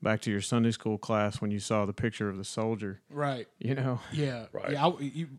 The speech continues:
Speaker 2: you wanna know, like, what the functionality of it is.
Speaker 3: Right.
Speaker 2: Right? And I think that's, you know, when Paul, when he is describing these things, like, you know, a sword, a helmet,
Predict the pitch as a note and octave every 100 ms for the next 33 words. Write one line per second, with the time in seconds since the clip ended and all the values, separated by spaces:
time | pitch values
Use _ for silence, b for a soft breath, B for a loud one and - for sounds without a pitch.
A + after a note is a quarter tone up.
0 | - C#3 E3+ G3 D#3 E3 C#3+ B2+ C#3+ C#3
1 | D#3+ C3+ C#3 - A2+ A#2+ B2 A2 G#2+ A2
2 | G#2 G2+ G2+ - _ - F2+ - _ -
3 | A#2+ B2 B2+ C#3 E3+ D#3 C#3 - C3 C3
4 | B2 A#2+ - b b b - C3+ C3 D3
5 | C3+ C3 B2 C#3 B2+ B2 A#2 - C#3 D3+
6 | C#3+ B2+ B2 - B2+ A#2+ A#2+ A#2 A2 -
7 | A#2 A#2 A2+ A2+ A2+ B2+ - - C3+ A#2
8 | A2+ - B2 C3 B2+ A#2+